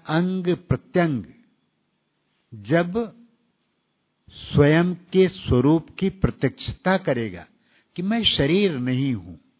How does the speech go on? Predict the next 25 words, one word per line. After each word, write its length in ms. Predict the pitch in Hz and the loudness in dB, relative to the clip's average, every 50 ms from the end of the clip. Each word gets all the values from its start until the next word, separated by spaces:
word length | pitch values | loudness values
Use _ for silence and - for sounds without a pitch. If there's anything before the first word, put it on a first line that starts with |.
| _ _ _ _ _ _ _ _ _ - | _ _ _ _ _ _ _ _ _ -12
मैं 200 | 117 131 143 143 | -8 -6 -6 -6
चमकती 640 | 139 143 - 139 123 131 139 135 - _ _ - 139 | -8 -8 -8 -6 -6 -6 -6 -8 -10 _ _ -4 -2
हुई 320 | 127 117 104 127 131 135 | -2 0 0 2 2 2
ज्योति 640 | 120 98 - 101 101 104 113 117 - - 156 127 95 | 0 -2 -6 -8 -6 -6 -6 -6 -8 -10 -12 -12 -12
हूं। 180 | - - 80 78 - _ _ _ _ _ _ _ _ _ _ _ _ _ - | -14 -18 -20 -20 -20 _ _ _ _ _ _ _ _ _ _ _ _ _ -8
हमारे 380 | 127 135 151 160 165 170 160 | -4 0 0 2 2 2 0
भाल, 460 | 139 104 95 120 127 131 127 104 87 82 - _ _ _ _ _ _ _ _ _ _ _ _ _ _ _ _ _ - | 0 -2 -4 -4 -2 -2 -2 -4 -6 -12 -18 _ _ _ _ _ _ _ _ _ _ _ _ _ _ _ _ _ -6
बाबा 260 | 117 139 156 170 185 | -2 -2 0 0 0
ने 100 | 208 226 | -2 -4
कहा 220 | 202 - 196 196 196 | -2 0 0 2 2
है 120 | 190 170 | 2 0
एक 140 | 151 - 123 | 0 -2 -2
मुरली 340 | 123 120 123 117 113 104 87 | -2 -2 -2 -2 -4 -6 -8
में, 140 | 80 82 - - _ _ _ _ _ _ _ _ _ _ _ _ _ _ _ _ _ - | -10 -14 -20 -20 _ _ _ _ _ _ _ _ _ _ _ _ _ _ _ _ _ -20
जब 280 | 104 101 - 185 196 202 | -6 0 2 2 2 2
तुम 520 | 202 - - _ - 175 180 185 185 180 | -2 -6 -16 _ -2 0 0 0 -2 -6
सब 340 | 165 - - 185 175 165 165 | -8 -2 0 0 0 2 2
आत्माओं 800 | 143 131 131 135 - - - 143 143 139 143 151 156 165 170 165 | 2 2 2 0 -2 -6 -6 -4 -2 0 2 2 2 2 0 -2
की 300 | 156 - - 160 160 151 | -4 -6 -2 -2 0 0
नजर 540 | 131 120 123 120 110 147 160 143 107 85 80 - _ _ _ _ _ _ _ _ _ _ _ _ _ _ - | 0 0 -2 -2 0 0 0 0 -2 -4 -8 -16 _ _ _ _ _ _ _ _ _ _ _ _ _ _ -8
हर 260 | - 147 156 170 170 | -2 0 0 2 4
एक 520 | 170 175 175 180 190 185 185 - - _ | 4 4 6 6 4 2 0 -6 -16 _
के 200 | - 170 175 180 | 0 2 2 4
मस्तक 600 | 170 147 117 117 120 117 - - - - 165 160 | 2 2 0 0 -2 -4 -6 -12 -6 -4 -4 -4
पर 640 | 143 135 _ _ _ - 156 165 196 220 226 233 - | -4 -6 _ _ _ 0 0 0 0 -2 -4 -8 -12